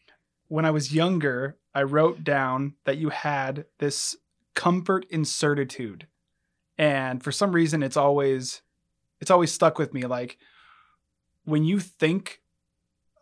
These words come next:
of, say, your stance on something or your opinion on something, you, you didn't just blurt it out. There has been, like, this methodical, you know,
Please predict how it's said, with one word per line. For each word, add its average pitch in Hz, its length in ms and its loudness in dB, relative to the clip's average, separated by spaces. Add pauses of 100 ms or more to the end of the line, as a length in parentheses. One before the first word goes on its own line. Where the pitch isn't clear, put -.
of, 143 200 0
say, 156 240 2
your 151 180 0
stance 143 420 -2
on 127 140 -2
something 131 580 -6 (120)
or 120 600 -4 (280)
your 156 180 2
opinion 151 640 -2
on 165 160 -2
something, 196 460 0 (420)
you, 170 480 -2 (480)
you 196 120 -4
didn't 202 220 2
just 160 200 0
blurt 160 280 4
it 127 60 -6
out. 117 300 -6 (420)
There 156 200 4
has 143 100 2
been, 147 280 0
like, 131 300 -4
this 123 420 -6 (100)
methodical, 139 1160 2 (220)
you 143 160 -4
know, 117 320 -8